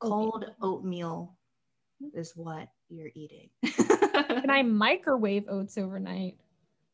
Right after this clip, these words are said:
Speaker 1: We love oats overnight chilled, but it also tastes great heated up. Okay, so you could also heat it up.
Speaker 2: Oh yeah, you could eat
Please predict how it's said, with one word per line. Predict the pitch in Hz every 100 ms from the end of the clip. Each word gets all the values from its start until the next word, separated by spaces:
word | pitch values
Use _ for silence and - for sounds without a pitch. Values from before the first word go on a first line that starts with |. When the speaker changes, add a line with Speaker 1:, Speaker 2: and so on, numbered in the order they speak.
| _ _ 233
Speaker 1:
We | 240
love | 233 330
oats | 330 311 311
overnight | 269 277 277 262
chilled, | - 254 208 214 220
but |
it | 214
also | 226 294 277
tastes | 269 269 -
great | 269 311 349
heated | _ 285 339 339
up. | - - -
Okay, | 269 233
so | - 220
you | 226
could | 269 220
also | - - 135 - - _ _ _ _ _ _ _ _ _ _ _ _ _ _ _ _
heat | - -
it | -
up. | 78 - _ _ _ _ _ _
Speaker 2:
Oh | 165
yeah, | 165 160
you | 165
could | 180 170 -
eat | 190 180 -